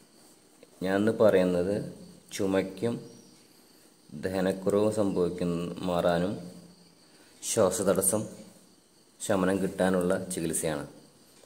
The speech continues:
അതിനായിട്ട് വേണ്ടത് ചുക്ക്, ശർക്കര, എള്ള്. അപ്പോൾ ഉണ്ടാക്കുന്ന വിധം ഞാൻ ഒന്നുകൂടി പറഞ്ഞുതരാം.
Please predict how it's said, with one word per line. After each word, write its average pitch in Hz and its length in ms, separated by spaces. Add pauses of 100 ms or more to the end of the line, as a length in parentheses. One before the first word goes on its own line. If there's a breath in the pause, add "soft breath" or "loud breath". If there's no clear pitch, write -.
(140)
അതിനായിട്ട് 92 400
വേണ്ടത് 90 520 (680 loud breath)
ചുക്ക്, 127 540 (460)
ശർക്കര, 104 520 (560)
എള്ള്. 80 240
അപ്പോൾ - 1800
ഉണ്ടാക്കുന്ന 87 380
വിധം 95 200
ഞാൻ 95 160
ഒന്നുകൂടി 90 320
പറഞ്ഞുതരാം. 87 540